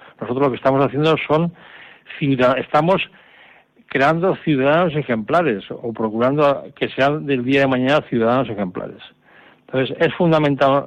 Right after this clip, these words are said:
para mí el ejemplo de los padres en el tema de los hábitos y es fundamental para mí empezar cuanto más joven, cuanto más pequeños sean los niños, mucho mejor.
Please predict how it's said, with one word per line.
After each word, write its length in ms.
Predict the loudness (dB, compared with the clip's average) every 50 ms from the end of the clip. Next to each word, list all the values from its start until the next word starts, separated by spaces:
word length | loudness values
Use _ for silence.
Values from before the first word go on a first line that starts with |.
| -6 -16 -8
para 220 | -4 -2 0 0 0
mí 180 | 0 0 0
el 120 | 0 0 0
ejemplo 480 | -2 0 0 0 0 2 2 0 2
de 60 | 2
los 140 | 0 -2 -2 0
padres 380 | 0 2 2 2 2 0 -4 -4
en 80 | -4 -6
el 100 | -6 -2
tema 200 | -2 0 0 2
de 60 | 2
los 180 | 0 0 0 0
hábitos 380 | 0 0 0 0 0 -2 -2 0
y 100 | 0 0
es 140 | 0 0 0
fundamental 480 | 0 0 2 2 2 2 2 2 2
para 160 | 2 2 0
mí 140 | 2 2 0
empezar 400 | 0 0 -2 -4 -2 0 -2 -2 -2
cuanto 320 | -4 -6 -6 -4 -4 -2
más 180 | -2 -2 -2 -2
joven, 440 | -4 -2 0 2 2 2 0 -2 -6 -14 -20 -20 -20 -6
cuanto 260 | -4 -2 0 0 2 2
más 140 | 2 2 0 -2 -8 -2
pequeños 440 | -2 -2 0 0 -2 0 0 -2 -2 0
sean 180 | 0 2 2
los 140 | 2 0 0
niños, 280 | -2 -2 0 -2 -2 -2
mucho 280 | -4 -4 -4 -6 -8
mejor. 280 | -10 -10 -10 -14 -16